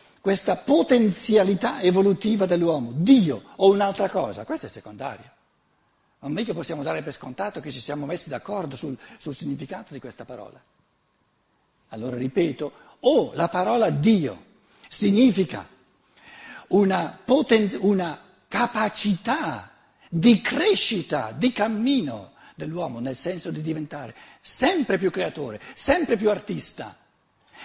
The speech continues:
sempre più profondo e più vasto nel suo pensare,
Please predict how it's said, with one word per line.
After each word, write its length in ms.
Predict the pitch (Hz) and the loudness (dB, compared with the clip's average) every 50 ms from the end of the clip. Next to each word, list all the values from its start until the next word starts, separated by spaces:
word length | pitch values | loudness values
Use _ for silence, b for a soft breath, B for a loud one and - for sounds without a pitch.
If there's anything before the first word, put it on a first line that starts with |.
| B B | B B
sempre 420 | - - - 262 349 349 247 247 | -6 0 2 2 2 4 2 2
più 100 | 208 240 226 | 2 4 4
profondo 540 | 226 220 - - 240 294 302 262 226 185 202 | 4 2 2 2 2 4 4 4 4 4 4
e 40 | 190 | 4
più 140 | - 202 | 4 2
vasto 340 | 196 196 208 214 202 - - | 0 0 0 -2 -6 -6 -6
nel 100 | 175 165 | -6 -6
suo 140 | 135 165 160 | -4 -4 -2
pensare, 760 | 147 156 160 151 - - 160 156 123 123 135 196 285 370 330 | -2 -2 -2 -2 -4 -6 -6 -6 -8 -8 -6 -6 -6 -6 -8